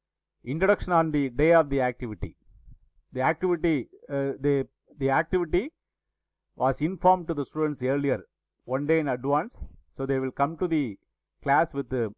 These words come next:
mindset that there is an activity and through the activity they are going to learn. So on the day of the activity, I have to introduce about the activity. After arranging the team and team members,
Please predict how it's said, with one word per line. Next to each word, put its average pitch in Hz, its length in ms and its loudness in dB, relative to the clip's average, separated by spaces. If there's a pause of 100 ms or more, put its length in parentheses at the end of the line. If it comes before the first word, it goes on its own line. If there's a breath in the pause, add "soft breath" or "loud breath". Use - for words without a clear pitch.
mindset 147 600 -2
that 147 180 0 (300)
there 127 120 -6
is 131 220 -4
an 123 80 -8
activity 143 640 -4 (760)
and 131 260 -4
through 170 200 2
the 160 80 4
activity 147 400 -2
they 131 80 -2
are 131 120 0
going 131 260 -4
to 123 60 -6
learn. 104 300 -6 (380)
So - 120 -2
on 131 140 2
the 123 80 -10
day 151 200 0
of 180 160 2
the 151 60 -2
activity, 143 640 -4 (140)
I 120 100 -6
have 139 280 2
to 143 220 -2
introduce 139 540 -2 (540)
about 123 320 -6
the 214 220 -4 (140)
activity. 127 640 -4
After 131 240 2
arranging 165 420 0
the 143 120 0 (100)
team 156 260 -2 (100)
and 117 200 -8
team 147 180 -2
members, 143 400 -2